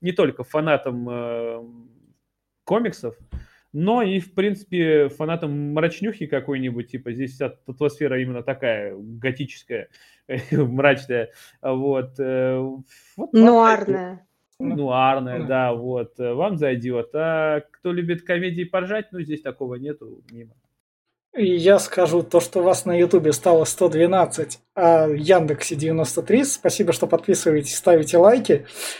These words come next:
Speaker 3: Мы переходим в спойлер-зону, а вы тут уже решаете, смотреть или не смотреть.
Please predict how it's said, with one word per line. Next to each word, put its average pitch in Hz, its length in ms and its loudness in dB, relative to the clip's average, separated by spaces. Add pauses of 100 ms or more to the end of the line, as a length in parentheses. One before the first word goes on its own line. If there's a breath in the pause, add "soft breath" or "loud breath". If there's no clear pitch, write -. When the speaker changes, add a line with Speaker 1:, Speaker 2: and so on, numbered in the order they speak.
(140 loud breath)
Speaker 3:
Мы 208 120 8
переходим 202 520 6
в - 20 -2
спойлер-зону, 165 920 6
а 165 60 6
вы 190 160 6
тут 175 180 -2
уже 170 200 6
решаете, 165 560 4
смотреть 196 580 2
или 147 140 -4
не 147 160 -4
смотреть. 208 600 2